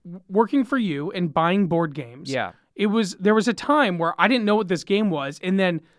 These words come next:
Speaker 1: something happened on the internet,
Speaker 2: Yeah.
Speaker 1: and thirty people a day were asking us if we had the game.
Speaker 2: Yeah.
Speaker 1: And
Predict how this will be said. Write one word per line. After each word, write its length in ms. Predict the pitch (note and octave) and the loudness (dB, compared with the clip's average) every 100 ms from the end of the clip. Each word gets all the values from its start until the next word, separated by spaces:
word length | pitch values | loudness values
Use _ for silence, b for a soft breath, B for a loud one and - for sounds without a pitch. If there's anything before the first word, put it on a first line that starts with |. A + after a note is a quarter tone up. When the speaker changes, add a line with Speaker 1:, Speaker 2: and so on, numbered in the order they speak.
| b | b
Speaker 1:
something 680 | - - A#3+ A#3+ - A#3+ G#3+ | -12 2 4 4 0 -2 0
happened 420 | F3+ F#3 G#3 F#3+ | 0 -2 0 0
on 140 | E3 | 0
the 80 | E3 | -2
internet, 540 | E3+ D#3+ F3 G3 A3+ _ C3+ | -4 -4 -2 -2 -4 _ -6
Speaker 2:
Yeah. 280 | B2 A#2+ | -2 0
Speaker 1:
and 280 | C#3+ F3+ E3+ - _ | 0 0 -2 -10 _
thirty 460 | - - G#3 F#3+ | -4 2 4 2
people 340 | F#3 G#3 F3+ E3 | -2 -2 -2 -6
a 60 | |
day 240 | D#3 D3+ C3+ | -4 -6 -6
were 160 | C3+ | -8
asking 420 | D3 C#3+ - D3+ C3+ | -6 -6 -6 -10 -10
us 140 | C3 | -12
if 140 | C#3+ | -14
we 120 | C#3+ B2+ | -14 -12
had 200 | C3+ B2+ | -14 -14
the 60 | |
game. 340 | B2 A#2+ E3+ C4 | -18 -18 -20 -18
Speaker 2:
Yeah. 240 | - A#2 F#2+ _ _ _ _ - | -10 -8 -8 _ _ _ _ -4
Speaker 1:
And 400 | F#3 E3+ D#3+ | -2 -2 -4